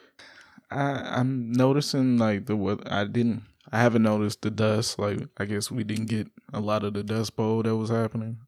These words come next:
I don't, I don't really know if a lot of other people did, but, uh, the supposed dust bowl that was supposed to happen, I didn't get, we haven't got, gotten any dust. It's already kinda dusty up here, so.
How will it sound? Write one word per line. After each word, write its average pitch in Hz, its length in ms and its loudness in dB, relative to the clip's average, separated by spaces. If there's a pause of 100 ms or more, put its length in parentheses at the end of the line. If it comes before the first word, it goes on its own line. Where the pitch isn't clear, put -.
I 113 80 -4
don't, 107 200 -6 (540)
I 156 60 4
don't 156 120 6
really 139 200 6
know 127 180 6
if 107 120 -2
a 107 60 -2
lot 107 220 2
of 110 100 2
other 110 160 0
people 113 260 0
did, 107 360 0
but, 101 220 -2
uh, 101 280 0
the 95 180 -6
supposed 104 500 -2
dust 104 260 -2
bowl 107 200 0
that 98 140 -2
was 98 120 -6
supposed 101 260 -2
to 98 80 -4
happen, 98 520 -4 (200)
I 101 100 -6
didn't 98 220 -6
get, 98 160 -8 (160)
we 110 340 -4
haven't 104 320 -4
got, 104 220 -2 (520)
gotten 113 480 -2
any 113 220 0
dust. 120 500 -2 (300)
It's 104 200 -6
already 101 440 -4 (260)
kinda 104 240 -4
dusty 101 420 -4
up 98 120 -6
here, 95 160 -4
so. 95 200 -8